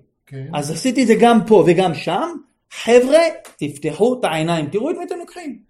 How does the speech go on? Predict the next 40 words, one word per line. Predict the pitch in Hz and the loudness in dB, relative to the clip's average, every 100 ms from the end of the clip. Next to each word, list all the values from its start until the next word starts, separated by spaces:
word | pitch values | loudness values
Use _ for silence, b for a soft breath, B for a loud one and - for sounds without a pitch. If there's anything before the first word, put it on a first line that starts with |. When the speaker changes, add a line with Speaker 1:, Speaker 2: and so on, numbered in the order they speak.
| _ _ | _ _
Speaker 2:
ההמלצה | 151 160 160 262 | -2 -2 0 -2
שלי, | 277 180 202 370 - - _ _ _ | 0 0 2 0 -2 -14 _ _ _
תשאל | - 160 240 247 247 | -12 -8 -4 0 0
הורה | 170 185 214 180 127 | 0 0 0 -2 -4
שעשה | - 156 156 | -8 -8 -6
ברית | 208 190 208 | -6 -6 -8
לפני | - 202 | -8 -6
שנה, | 202 190 185 - - | -2 0 0 -4 -6
לא | 165 | -2
ברית | 202 220 | 0 -2
שעשה | 202 - 170 | -4 -4 -4
לפני | 147 156 | -6 -8
שבוע, | 131 135 143 185 226 _ _ _ _ _ _ | -8 -6 -4 -6 -8 _ _ _ _ _ _
תשאל | 196 | -4
אותו | 208 214 | -2 -4
איך | 208 180 | -4 -4
נראה | 185 156 | -6 -4
הברית. | 147 131 127 127 - _ _ _ _ _ - | -4 -4 -6 -6 -16 _ _ _ _ _ -4
האם | 147 214 277 | 2 4 6
היה | 240 | 4
סיבוכים | 240 226 160 143 170 | 2 -2 -2 -4 -6
אחר | 170 180 175 | -4 -6 -6
כך? | 180 160 _ _ _ | -6 -8 _ _ _
זה | 160 247 | -4 -2
ההמלצות | 220 196 220 | -2 -2 -6
הכי | - 196 | -6 -8
אמיתיות. | 143 127 - - _ _ _ - _ _ | -8 -10 -14 -18 _ _ _ -20 _ _
כי | 180 | -2
אתה | 170 | -2
הרי | 220 240 | 0 2
לא | 240 233 | 4 2
מבין | 220 | 0
במקצוע, | 208 196 - 175 139 | -2 -2 -4 -4 -2
אתה | 131 160 | -2 0
לא | 165 | 0
יודע | 170 | 0
מה | 175 170 | -2 -4
יפה, | 160 185 | -4 -2
לא | 165 | -2
יפה. | 143 165 | -2 -4